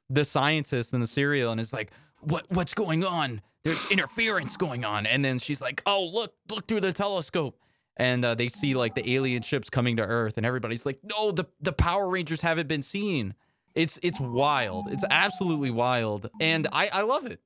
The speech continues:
I, I, I actually, like, I think the more I linger on the serial specifically, the more I'm like, "Man, what a good teaser." That's only, like, the only downsides to it, I feel like,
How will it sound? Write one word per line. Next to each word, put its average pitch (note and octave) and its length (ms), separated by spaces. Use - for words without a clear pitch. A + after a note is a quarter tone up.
I, D3 160
I, D#3 280
I E3 140
actually, A3+ 420
like, E3 320
I E3+ 60
think A#3 240
the G#3 120
more F3+ 720
I D#3 180
linger D3 520
on C3 300
the B2+ 80
serial D3+ 560
specifically, F3+ 840
the C3+ 120
more D#3 300
I'm D#3 100
like, C#3 300
"Man, B2 560
what D3+ 280
a G3+ 100
good C3 420
teaser." G#2+ 600
That's D#3 280
only, F3+ 460
like, C#3 320
the E3 320
only A3 320
downsides D#3 680
to G3+ 140
it, G#3 240
I C#3+ 160
feel G3 260
like, A3+ 360